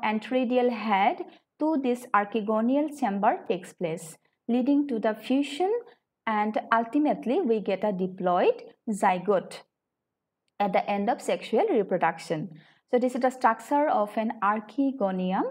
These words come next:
It is a flask-shaped structure. It has a stalk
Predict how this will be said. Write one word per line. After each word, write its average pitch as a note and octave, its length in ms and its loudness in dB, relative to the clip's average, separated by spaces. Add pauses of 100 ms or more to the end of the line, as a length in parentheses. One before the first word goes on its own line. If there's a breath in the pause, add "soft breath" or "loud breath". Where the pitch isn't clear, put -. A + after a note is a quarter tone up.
(360)
It A3+ 120 0
is A#3 120 2
a A#3 60 6
flask-shaped A#3+ 1160 2
structure. A3+ 640 -2 (500)
It A3+ 120 0
has A3+ 180 -2
a A#3 80 0
stalk - 640 2